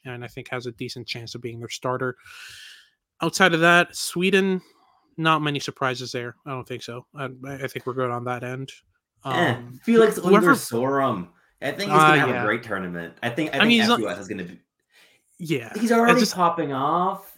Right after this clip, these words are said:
Speaker 1: I
Speaker 2: uh,
Speaker 1: just
Speaker 2: but
Speaker 1: don't think he's a surprise to us, is he? I mean, we know how
Speaker 2: to,
Speaker 1: good he
Speaker 2: to
Speaker 1: is.
Speaker 2: us, to us, to us, he wouldn't be. I think, like, he, he did make a, like, he,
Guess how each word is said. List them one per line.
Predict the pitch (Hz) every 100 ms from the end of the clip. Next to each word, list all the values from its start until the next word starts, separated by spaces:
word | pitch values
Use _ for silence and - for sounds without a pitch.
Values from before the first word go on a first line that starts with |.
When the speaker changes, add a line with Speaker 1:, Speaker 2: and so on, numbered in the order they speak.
| -
Speaker 1:
I | 147
Speaker 2:
uh, | 202
Speaker 1:
just | 247
Speaker 2:
but | 320
Speaker 1:
don't | 262 269
think | 247
he's | 226
a | 202
surprise | 196 180 165 156
to | 151 123
us, | 113 - - -
is | 147 143
he? | 143 143
I | 135
mean, | 135
we | 151 180
know | 135
how | 123
Speaker 2:
to, | 123
Speaker 1:
good | 123
he | 127
Speaker 2:
to | 220
Speaker 1:
is. | 220
Speaker 2:
us, | 240 -
to | 214 196
us, | 226 - -
to | - -
us, | 185 202
he | 185
wouldn't | 135 127 120 107
be. | 95 92
I | 107
think, | 170 165 -
like, | 123 107 - _ -
he, | 139
he | - 160
did | 165
make | 147
a, | 123
like, | 120 - 120
he, | -